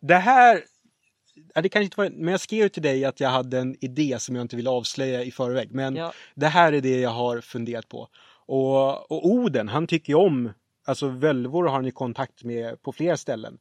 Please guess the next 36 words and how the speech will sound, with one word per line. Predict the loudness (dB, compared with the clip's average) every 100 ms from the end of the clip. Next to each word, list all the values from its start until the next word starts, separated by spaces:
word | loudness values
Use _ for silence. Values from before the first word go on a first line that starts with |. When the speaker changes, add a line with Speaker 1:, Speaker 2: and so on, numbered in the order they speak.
| -10
Speaker 2:
Mm. | -8 -4
Speaker 1:
Han | -2 -2 -2
väcker | -4 _ -2 0
völvor | 2 0 0 -2
från | -6
de | -6 -4
döda | -2 -2 -2 -2 -2
för | -2
att |
få | -10
kunskap. | -6 -6 -6 -10 -12 -12 _ -10
Det | -8 -8 -10 -10
är | -10 -12 _ -20
Völuspo, | -8 -2 0 -2 -4 -6 -6 -8 _ _ _
völvans | -2 -2 -2 -8
spådom. | -8 -6 -6 -4 -4 -2
Det | -2
är | -2 -4 -8 _ _ -10
en | -6
völva | -2 -2 -4
som | -6 -6
berättar | -2 -4 _ -8
för | -6 0 2 2 0
Oden | -4 -4 -4 -6 -6 -10 -6
om | -6 -6 -6
världens | -6 -6 -8 -12
historia. | -10 -8 -8 -10 -14 _ _ _ _ _ _ _ -4
Speaker 2:
Det |
är | 0 2 2
Speaker 1:
Så |
Speaker 2:
ju | -2
så | -8 -8
hela | -4 -2
alltet | -2 -4 -14 -8
börjar | -6 -4
när | -6